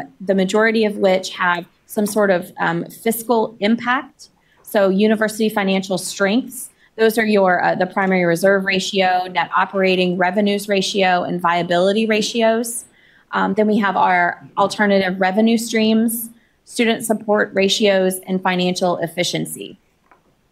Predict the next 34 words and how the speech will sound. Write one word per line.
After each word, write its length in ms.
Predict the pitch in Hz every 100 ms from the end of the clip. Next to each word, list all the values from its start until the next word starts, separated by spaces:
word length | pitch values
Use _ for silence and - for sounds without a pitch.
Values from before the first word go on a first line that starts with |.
| _ _ _ - -
Um, 420 | - 190 180 180 180 _ _ -
as 340 | 233 285 -
we 360 | 254 254 247 214
began 440 | 226 208 214 214
to, 140 | 208 208
again, 640 | 196 202 214 208 202 202 -
kind 120 | 208
of 80 | 196
look 240 | 220 -
at 380 | - 196 185 -
system 340 | - 226 220
redesign 800 | 208 202 214 214 190 185 185 185
and 120 | 180 175
that 160 | 170
implementation 720 | 185 190 190 180 180 175 196
plan, 440 | 185 190 185 185 185 - _ 202
and 100 | 202
then 140 | 202
thinking 320 | 202 196 202
about 420 | 202 190 170 175 - - -
really 280 | 196 233 233
what 200 | 214 -
was 160 | 196
missing, 560 | 202 196 202 254 254 254
we 140 | 214
noticed 380 | 208 202 196 196
that 120 | 196
there 140 | 202 190
was 220 | 190 185
no, 600 | 196 190 190 196 202 202 - _ -
um, 640 | 185 175 170 175 175 214
kind 180 | - 202
of 80 | 185
high-level 1040 | 190 196 202 196 190 196 196 190 190 -